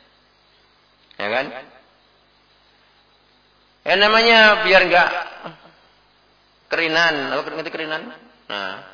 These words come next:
ya tidurnya itu jangan sampai larut malam, jangan begadang. Ya,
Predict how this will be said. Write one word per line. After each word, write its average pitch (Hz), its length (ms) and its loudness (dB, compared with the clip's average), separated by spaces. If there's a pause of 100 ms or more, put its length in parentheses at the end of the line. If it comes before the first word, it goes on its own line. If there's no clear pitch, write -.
(160)
ya 113 120 -10
tidurnya 139 400 -8
itu 160 80 -10
jangan 120 520 -8 (760)
sampai 135 240 -6
larut 143 240 -2
malam, 113 560 -4
jangan 113 160 -8
begadang. 98 560 -8 (1600)
Ya, 98 280 -10